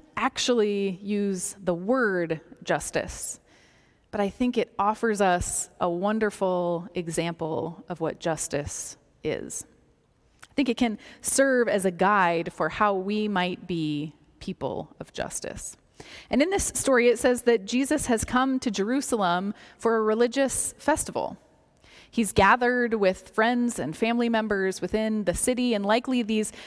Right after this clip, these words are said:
festivities are all happening around the temple and then in the homes of those who are the faithful.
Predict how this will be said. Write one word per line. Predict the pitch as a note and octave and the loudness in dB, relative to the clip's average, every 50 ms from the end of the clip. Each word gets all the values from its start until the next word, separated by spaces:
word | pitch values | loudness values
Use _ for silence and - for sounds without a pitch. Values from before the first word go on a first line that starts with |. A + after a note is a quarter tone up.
| - - - | -12 -4 0
festivities | A3+ A3+ A3 - - C#4+ C4+ B3 C4+ B3+ B3 A#3+ | 2 2 2 2 0 0 2 2 2 2 2 2
are | A3+ - | 0 2
all | - - C4 B3+ B3 A#3+ | 4 4 6 6 4 4
happening | - C4+ C#4 - C#4+ B3+ B3+ B3 A#3 A3 | 2 0 0 0 2 0 2 2 2 0
around | G#3+ G3+ G#3 G3+ G3+ G3+ G3+ G3+ F#3+ - - | 2 2 2 2 2 0 -2 -4 -6 -4 -6
the | G3 | -4
temple | - - B3+ B3 A#3+ - B3 A3+ A3 A3 G#3+ G#3+ G#3+ | 0 0 0 2 2 2 2 2 4 2 2 2 0
and | G#3+ G#3+ | 0 0
then | G#3+ G#3+ | 0 0
in | G#3+ G#3+ G3+ | 0 2 0
the | F#3 | 0
homes | - - A#3 A#3+ A#3+ A#3+ A#3 A3+ A3+ A3 - | 0 0 0 0 0 0 0 0 -2 -2 -2
of | - - F#3+ F#3+ | -2 -2 -2 -2
those | - G3+ G3+ G#3 G3+ G3+ G3+ G3+ G3 G3 - | -2 0 0 0 0 0 0 -2 -2 -4 -6
who | - G#3 F3 | -4 -4 -2
are | - D#3+ F#3 F3 | -2 -2 -2 -4
the | - | -4
faithful. | - - G#3 G3+ G3+ G3+ - - F#3+ F3+ F3 E3+ F#3 F#3+ F#3 | -4 -2 0 0 -2 -2 -4 -4 -2 -2 -2 -2 -4 -6 -10